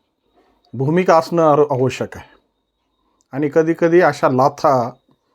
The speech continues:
पो-, प्रशासनाकडून माराव्याच लागतात. परंतु त्या कोणावर माराव्या,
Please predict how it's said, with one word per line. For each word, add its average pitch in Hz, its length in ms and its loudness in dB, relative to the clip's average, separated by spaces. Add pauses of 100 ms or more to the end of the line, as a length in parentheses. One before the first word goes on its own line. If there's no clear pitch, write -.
(180)
पो-, 135 160 -4
प्रशासनाकडून 135 840 -2
माराव्याच 117 600 -2
लागतात. - 480 -20 (1120)
परंतु 180 300 0 (120)
त्या 196 180 6
कोणावर 214 640 4
माराव्या, 196 600 4